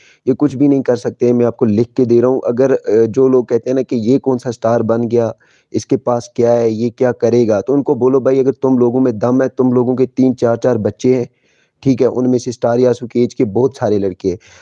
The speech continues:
तो मैं गारं-, Challenge के ऊपर बोल सकता हूँ कि अगर इनमें दम है, जो मेरी बदनामियाँ करते हैं गाँव में, अगर इनमें दम है तो ये अपने बेटे को, अ, मेरे साथ, अ, कॉम्पिटिशन में लाएं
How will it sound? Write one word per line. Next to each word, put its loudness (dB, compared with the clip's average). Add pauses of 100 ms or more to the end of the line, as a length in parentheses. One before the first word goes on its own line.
(140)
तो 2
मैं 0
गारं-, -2
Challenge 0
के -6
ऊपर -6
बोल -4
सकता -6
हूँ 0
कि -4
अगर -2 (200)
इनमें 2
दम -2
है, -4 (200)
जो 2
मेरी 2
बदनामियाँ -2
करते -2
हैं 0
गाँव 0
में, -2
अगर 0
इनमें -2
दम 0
है 0 (400)
तो 2
ये 2
अपने 0
बेटे 0 (420)
को, 2
अ, 0
मेरे 0
साथ, -4
अ, 0 (100)
कॉम्पिटिशन -2
में 0
लाएं 0